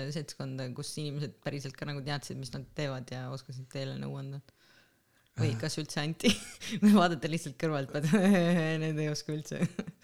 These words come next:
Speaker 2: Äh, ma, äh, okei, mm, ma arvan, esimene nagu sihuke hea töötuba oli siis, kui Trent tuli Eestisse ja tegi,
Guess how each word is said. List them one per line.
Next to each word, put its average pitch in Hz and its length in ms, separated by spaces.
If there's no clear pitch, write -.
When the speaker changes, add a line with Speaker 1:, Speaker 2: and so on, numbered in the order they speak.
Speaker 2:
Äh, 113 320
ma, 117 320
äh, 110 220
okei, 110 220
mm, 104 320
ma 123 140
arvan, 143 160
esimene 147 480
nagu 92 180
sihuke 90 240
hea 117 160
töötuba 90 460
oli 85 100
siis, - 180
kui 95 140
Trent 95 380
tuli 85 220
Eestisse - 420
ja - 100
tegi, 76 300